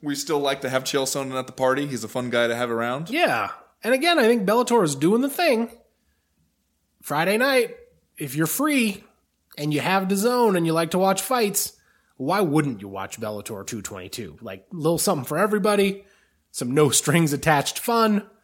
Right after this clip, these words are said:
Speaker 2: Tournament fight, if you're into that.
Speaker 1: No U F C.
Speaker 2: No U F C. Dylan Dennis probably gonna talk some crazy stuff, depending on what happens. I gue-, I guess I got nothing bad to say about it.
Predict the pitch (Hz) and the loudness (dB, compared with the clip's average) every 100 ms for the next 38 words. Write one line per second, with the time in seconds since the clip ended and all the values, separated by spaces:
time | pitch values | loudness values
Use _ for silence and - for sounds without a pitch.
0 | _ _ _ - 254 247 233 254 233 226 | _ _ _ 2 4 6 4 2 0 0
1 | 226 170 151 143 131 165 214 208 - - | -2 -4 0 0 0 0 0 0 -6 -20
2 | _ - 117 123 120 113 104 - 170 175 | _ -6 -2 0 0 0 -2 -2 -2 -2
3 | 180 175 143 139 139 131 233 220 175 156 | -4 -6 -2 0 0 -2 0 0 2 2
4 | 147 135 170 202 196 - 196 180 180 180 | 2 0 0 2 0 0 -2 0 0 0
5 | 175 196 180 - - 190 170 190 185 175 | 2 0 0 -6 -6 -4 0 0 0 -2
6 | - 202 196 - _ _ _ _ _ 160 | 0 0 -2 -8 _ _ _ _ _ -4
7 | 185 190 185 180 180 190 190 196 185 - | -2 0 0 0 0 0 0 -2 -2 -6
8 | _ _ _ _ _ _ _ _ _ _ | _ _ _ _ _ _ _ _ _ _
9 | _ _ _ _ _ _ - 233 - 208 | _ _ _ _ _ _ -6 -2 -2 0
10 | 311 320 254 180 185 208 165 113 202 349 | 2 2 2 4 4 4 2 2 0 2
11 | - 160 135 123 214 294 | 2 2 2 0 0 0